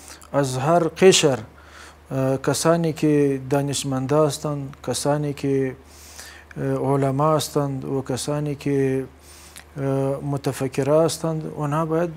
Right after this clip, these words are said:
گرفته شود، همین امارت اسلامی چی شود؟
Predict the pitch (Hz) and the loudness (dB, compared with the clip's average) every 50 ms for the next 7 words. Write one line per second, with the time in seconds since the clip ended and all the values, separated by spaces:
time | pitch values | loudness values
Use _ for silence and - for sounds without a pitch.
0 | - - - 156 143 139 127 - - 180 185 - 220 214 208 202 190 170 156 143 | -12 -4 -2 0 0 0 -2 -2 -2 -2 -2 -2 0 0 0 0 -2 -2 -4 -4
1 | 127 123 131 139 143 147 143 - - 156 147 143 143 143 165 160 - 165 147 - | -4 -6 -6 -6 -8 -8 -10 -10 -8 -4 -2 2 4 4 4 4 4 2 0 0
2 | - 143 139 139 143 156 175 175 175 180 - - - - - - - - - - | 0 -2 0 0 0 0 -2 -2 -2 -4 -10 -18 -20 -20 -20 -20 -20 -20 -20 -20
3 | - - - - - 160 139 - 143 135 131 123 117 | -20 -18 -6 -2 0 2 2 2 2 2 2 0 -2